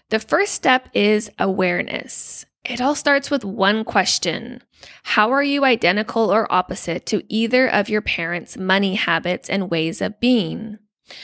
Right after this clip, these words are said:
Follow-up questions include, how did your parents talk about money and how did they manage it? The second step is understanding.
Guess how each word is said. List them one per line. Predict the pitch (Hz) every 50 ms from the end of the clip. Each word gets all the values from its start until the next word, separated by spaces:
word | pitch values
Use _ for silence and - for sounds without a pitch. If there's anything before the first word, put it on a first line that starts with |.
| - - - - _
Follow-up | - - - 247 254 285 311 320 294 262 - -
questions | - - 175 180 - - - 175 175 175 180
include, | 180 - - - - 170 170 165 165 165 165 - -
how | - - - 220
did | 233 247 269 254
your | 330 339
parents | - - - 220 214 214 214 208 -
talk | - - 170 165 - 180
about | - - 170 151 -
money | 180 208 214 208 180 156 147 139 208 208 _ _ -
and | 180 185 202 220 233 247 254 262 262 254 254
how | - - - 214 220 220
did | 226 247 247
they | 247 240
manage | 233 226 220 - - - 190 165 151 -
it? | 151 135 - - _ _ _ _ _ _ _ _ _ _ _ - - - - - - - - _ -
The | - 254
second | - - 320 339 330 415 427 392
step | - - 262 247 240 247 - 233
is | 226 226 - _ -
understanding. | - 214 220 220 226 226 220 - - - 175 170 190 190 180 - - - - - - 214